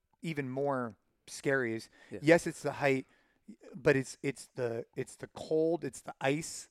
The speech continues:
Speaker 2: And
Speaker 1: I-, is it
Speaker 2: exposure, and exposure, right? Because when you think about crossing the Khumbu Icefall, right, this is a massive, uh, glacier that is constantly moving, and you climbing these massive sheer drops that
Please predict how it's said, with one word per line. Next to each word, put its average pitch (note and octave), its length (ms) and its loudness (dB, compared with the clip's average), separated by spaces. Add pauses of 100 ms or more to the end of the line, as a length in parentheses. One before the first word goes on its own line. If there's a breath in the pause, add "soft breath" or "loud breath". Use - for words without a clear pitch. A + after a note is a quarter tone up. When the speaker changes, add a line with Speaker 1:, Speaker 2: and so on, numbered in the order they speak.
(100)
Speaker 2:
And C3+ 240 2
Speaker 1:
I-, - 40 -2
is - 20 2
it D3+ 60 4
Speaker 2:
exposure, G2 520 -2
and A2 220 -4
exposure, G2+ 480 -2
right? F#2 280 -6
Because F#2 360 -10
when G2 100 -10
you F#2+ 80 -10
think A#2 200 -8
about G2 260 -4
crossing G2+ 460 -4
the F2 80 -8
Khumbu G#2 380 -10
Icefall, F2+ 480 -8
right, F2 220 -10
this G2+ 180 -6
is - 140 -8
a D#2+ 60 -12
massive, F2+ 840 -6 (100)
uh, E2+ 480 -8
glacier G2+ 340 -6
that E2+ 160 -12
is - 100 -12
constantly F2+ 500 -12
moving, G2+ 560 -4 (480 loud breath)
and F2 280 -4
you F#2 120 -16
climbing A2+ 460 -6
these F2+ 300 -8 (120)
massive A2+ 540 -6
sheer B2 300 -4
drops G#2+ 520 -2
that F2 220 -6